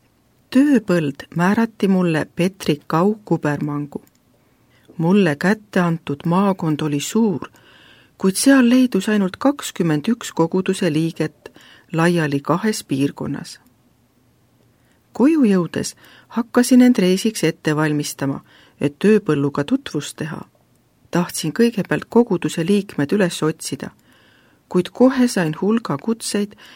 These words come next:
mitmetesse kohtadesse kuulutama minna. Võtsin kutsed vastu. Igal pool, kus Jumala sõna kuulutasin, oli Issanda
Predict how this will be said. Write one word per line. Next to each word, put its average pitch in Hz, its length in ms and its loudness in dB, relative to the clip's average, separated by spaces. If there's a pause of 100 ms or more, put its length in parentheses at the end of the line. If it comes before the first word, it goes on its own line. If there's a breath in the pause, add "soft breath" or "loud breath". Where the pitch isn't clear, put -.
(160 loud breath)
mitmetesse 185 640 -2
kohtadesse 190 680 -2
kuulutama 165 640 2
minna. 143 400 -4 (640 soft breath)
Võtsin 156 380 2
kutsed 190 440 -4
vastu. - 440 -6 (1800 soft breath)
Igal 247 360 0
pool, 220 400 2 (340 loud breath)
kus 165 240 -4
Jumala 226 400 6
sõna 202 400 0
kuulutasin, 202 800 -2 (480 soft breath)
oli 196 220 2
Issanda 214 480 0